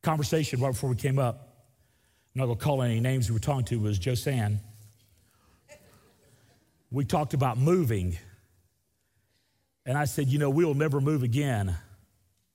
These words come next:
unless the Lord says," because when you say yes to Jesus, you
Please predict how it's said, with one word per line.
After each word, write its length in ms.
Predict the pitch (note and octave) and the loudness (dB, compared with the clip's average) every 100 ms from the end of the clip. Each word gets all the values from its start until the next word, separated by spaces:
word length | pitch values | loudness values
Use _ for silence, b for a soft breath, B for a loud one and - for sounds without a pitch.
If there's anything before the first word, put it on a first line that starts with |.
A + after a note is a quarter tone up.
| _ _ _ _ _ _ _ _ - | _ _ _ _ _ _ _ _ -6
unless 680 | A2 A2+ C3 C#3+ A2+ F#2 - | -2 0 0 0 0 -2 -6
the 140 | A#2 | -4
Lord 340 | G#2+ A#2 A#2+ A2+ | -2 0 0 -4
says," 640 | - F2+ E2 E2+ - - _ _ _ _ _ _ _ - | -4 -4 -2 -6 -10 -18 _ _ _ _ _ _ _ -8
because 340 | G2 B2+ G#2+ | -4 -2 0
when 100 | A#2 | 0
you 140 | A#2 | 0
say 180 | C3+ B2 | -2 -2
yes 300 | A#2 A2+ G#2+ | 0 0 -2
to 100 | - | -2
Jesus, 540 | G2 A#2 F#2+ F2+ - - b b b | -2 0 -2 -4 -8 -14 b b b
you 580 | G2+ G2+ A2+ G2+ F2+ E2 | -4 0 2 0 0 -4